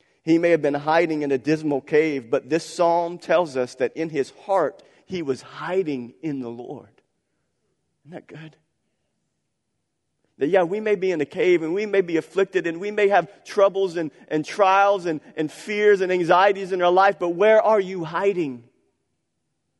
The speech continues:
Are you hiding in the Lord? You know, if you're hiding in the Lord, it will be reflected through your mouth and what you say. "I will bless the Lord at all times." Magnifying God instead of your situations will change your perspective.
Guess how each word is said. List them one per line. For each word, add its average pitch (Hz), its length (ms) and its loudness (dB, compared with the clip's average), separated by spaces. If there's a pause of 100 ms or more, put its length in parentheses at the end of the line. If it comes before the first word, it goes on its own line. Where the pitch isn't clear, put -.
(180)
Are 131 60 -14
you 156 160 -2
hiding 190 360 0
in 175 100 -4
the 160 60 -4
Lord? 175 520 -6 (920)
You 156 100 -2
know, 165 120 6
if 165 120 -4
you're 170 120 0
hiding 208 360 2
in 190 100 -4
the 180 100 -2
Lord, 190 240 2
it 180 120 0
will 180 100 0
be 180 140 -4
reflected 156 640 -4
through 165 160 -8
your 135 180 -4
mouth 131 460 -6
and 120 120 -14
what 131 140 -8
you 120 100 -16
say. 131 420 -16 (840)
"I 165 140 -6
will 147 180 -2
bless 147 400 -6
the 135 120 -6
Lord 117 320 -6
at 123 160 -6
all 143 300 -8
times." - 240 -20 (1500)
Magnifying 151 760 -2
God 127 400 -2 (960)
instead 143 300 -6
of 143 40 -8
your 131 120 -6
situations 127 760 -8
will 113 120 -14
change 135 580 -12
your 127 100 -12
perspective. - 560 -20